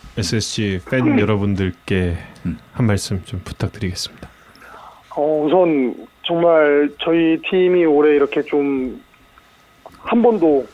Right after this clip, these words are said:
Speaker 2: 일 위를 놓치지 않고 정규 시즌을 잘 마무리할 수 있었던 거는 팬분들 덕분이라고 또 저는 생각을 하고,
Speaker 3: 음.
Speaker 2: 또 이제 남은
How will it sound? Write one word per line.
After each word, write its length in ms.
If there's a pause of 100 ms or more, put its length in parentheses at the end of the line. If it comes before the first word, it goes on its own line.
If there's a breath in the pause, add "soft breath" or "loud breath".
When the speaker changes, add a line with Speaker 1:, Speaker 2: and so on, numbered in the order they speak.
(500)
Speaker 2:
일 180
위를 220
놓치지 420
않고 560
정규 220
시즌을 520
잘 220
마무리할 1040
수 240
있었던 460
거는 340
팬분들 540
덕분이라고 760
또 280
저는 220
생각을 380
하고, 460
Speaker 3:
음. 200 (420)
Speaker 2:
또 140
이제 160
남은 680